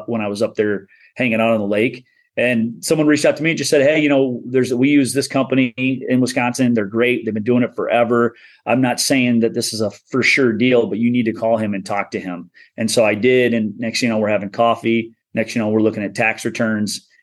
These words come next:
and I'm calling my bank and, and saying, "Hey, here's what I wanna do."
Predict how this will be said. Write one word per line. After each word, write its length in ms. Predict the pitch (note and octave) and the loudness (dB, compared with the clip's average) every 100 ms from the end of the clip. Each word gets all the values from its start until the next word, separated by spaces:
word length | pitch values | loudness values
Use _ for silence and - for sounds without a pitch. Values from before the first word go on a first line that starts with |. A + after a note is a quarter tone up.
| _ - | _ -8
and 100 | G#2+ | -6
I'm 140 | G#2 | -4
calling 260 | A2 G#2+ G2+ | -4 -2 -2
my 140 | F#2+ | -4
bank 380 | F#2 F#2+ G2 G2 | -4 -4 -4 -6
and, 280 | F2+ F2+ - - | -10 -12 -16 -14
and 160 | G2+ | -12
saying, 220 | G2+ G2 G2 | -8 -6 -4
"Hey, 140 | G2+ | -4
here's 200 | G2+ G2+ | -4 -6
what 80 | G2 | -6
I 40 | |
wanna 220 | F#2 F2+ | -6 -8
do." 340 | D#2+ E2+ D2+ | -10 -12 -14